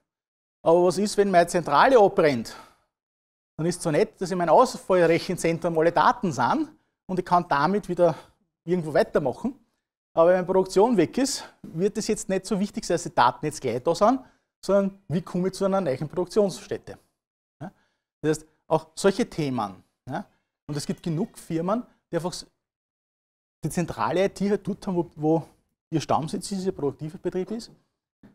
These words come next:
und dann irgendwo ein zweites Rechenzentrum haben. Und auch das möchte ich hier beleuchten, ob es da nicht andere Ansätze gibt,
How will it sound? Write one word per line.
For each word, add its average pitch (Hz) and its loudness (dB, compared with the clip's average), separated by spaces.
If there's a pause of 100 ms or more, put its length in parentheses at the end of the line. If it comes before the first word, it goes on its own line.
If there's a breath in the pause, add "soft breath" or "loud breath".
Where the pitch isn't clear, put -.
(500)
und 175 -2
dann 196 0
irgendwo 190 -2 (140)
ein 117 -12
zweites - -12
Rechenzentrum 101 -16
haben. - -20 (1120)
Und 135 -2
auch 156 -4
das - -2
möchte 160 -8
ich - -20
hier 143 -12
beleuchten, 113 -8
ob 127 -14
es - -18
da 143 -6
nicht 143 -4
andere 147 -2
Ansätze 156 -6
gibt, - -8